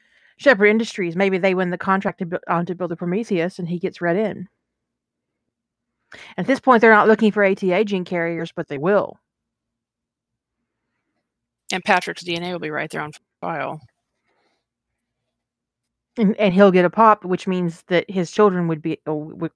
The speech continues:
Speaker 1: would get investi-, investigated. It could pull John out of Afghanistan before he gets the dark, the, the black mark on, on his record.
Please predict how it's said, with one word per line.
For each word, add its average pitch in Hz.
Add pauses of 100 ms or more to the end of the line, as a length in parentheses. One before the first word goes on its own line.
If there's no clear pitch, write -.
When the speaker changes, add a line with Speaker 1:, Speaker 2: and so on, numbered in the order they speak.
(120)
Speaker 1:
would 170
get -
investi-, 156
investigated. 156 (440)
It -
could 180
pull 185
John 180
out 165
of 160
Afghanistan 165
before 202
he 185
gets 165
the 151 (220)
dark, - (100)
the, 151 (600)
the 170
black 165
mark 156 (100)
on, 175
on 165
his 156
record. 170